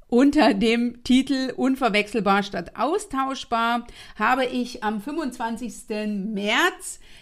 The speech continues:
im Rahmen des von mir veranstalteten dritten virtuellen Juristinnen-Netzwerkentags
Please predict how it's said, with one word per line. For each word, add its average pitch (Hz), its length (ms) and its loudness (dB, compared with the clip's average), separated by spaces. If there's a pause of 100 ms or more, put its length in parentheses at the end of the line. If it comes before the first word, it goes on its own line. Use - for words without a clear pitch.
(180)
im 247 200 2
Rahmen 220 600 0
des 214 320 -2
von 208 340 0
mir 277 680 2 (380)
veranstalteten 214 1080 -2
dritten 247 640 0
virtuellen 208 520 2
Juristinnen-Netzwerkentags 202 2250 0